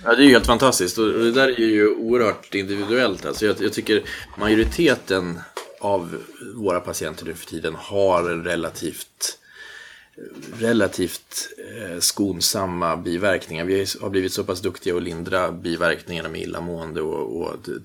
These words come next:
sådär. Så att, så att många tycker att det här var ju betydligt bättre än vad jag trodde. För man har ju den här bilden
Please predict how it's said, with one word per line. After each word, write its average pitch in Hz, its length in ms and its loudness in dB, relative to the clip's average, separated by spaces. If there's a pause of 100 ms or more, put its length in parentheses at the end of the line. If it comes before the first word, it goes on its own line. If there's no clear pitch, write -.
(400)
sådär. 80 340 0
Så - 100 -8
att, - 140 -14
så - 120 -6
att - 280 -16
många 98 600 -4 (180)
tycker 95 360 -4
att 76 160 -6
det 92 80 -6
här 95 120 -4
var 90 120 -2
ju 85 100 -2
betydligt 85 400 -8
bättre 85 260 -10
än 87 60 -6
vad 85 60 -2
jag 82 100 -4
trodde. 95 360 -2
För - 140 -8
man 95 140 -4
har 101 200 0
ju 123 80 8
den 104 140 0
här 92 100 -2
bilden 90 560 -2